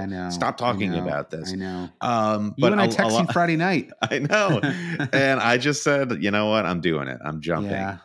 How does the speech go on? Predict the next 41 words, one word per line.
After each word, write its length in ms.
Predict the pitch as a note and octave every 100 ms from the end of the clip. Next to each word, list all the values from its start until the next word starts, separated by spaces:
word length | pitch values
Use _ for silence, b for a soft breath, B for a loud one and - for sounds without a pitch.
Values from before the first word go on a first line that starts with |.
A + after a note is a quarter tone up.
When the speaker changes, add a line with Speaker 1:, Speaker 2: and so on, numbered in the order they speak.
| -
Speaker 1:
I 40 |
Speaker 2:
And, 480 | D#2+ D#2 D2+ F2+ F2
Speaker 1:
know. 280 | E2 D2+ D2
Speaker 2:
um, 180 | C2+ C2 b b b b b _
I 140 | G2+
think 300 | - G2+ F2
going 320 | F2+ F#2 F#2
for 180 | F2 F2+
Coutinho 640 | - F2+ - F2 E2 D2+ D2
means 240 | D#2 D2+
I'm 140 | D2
blocked 360 | C#2+ D#2 D2+ -
off 280 | E2 D#2 -
to 160 | F2 C#2+
the, 240 | D2 C#2 -
that 240 | C#2+ -
Jota 440 | - D2+ - D#2
Diaz 680 | C#2 - D2 D2+ C#2 C#2 - b b b b _
decision, 480 | G2+ - G2+ D#2 D2+
'cause 180 | F2+ E2
I 80 |
think 220 | D#2+ F2+ D#2+
that's 260 | D#2 -
the 120 | -
spot 360 | - - D#2+ C2
where 100 | D2+
these 200 | D2+ D2
guys 260 | - C#2+ -
fit. 180 | - -
Speaker 1:
Yeah. 100 | D#2 D#2 _ _ _ -
Yeah. 200 | F2+ E2+
Well, 120 | -
sometimes 320 | - G#3+ F#3 -
that's 140 | -
just 120 | A2
the 80 | G#2
way 140 | F2+
it 80 | F2+
works. 280 | D#2+ E2+ -
I 40 |
mean, 240 | G2+ G#2+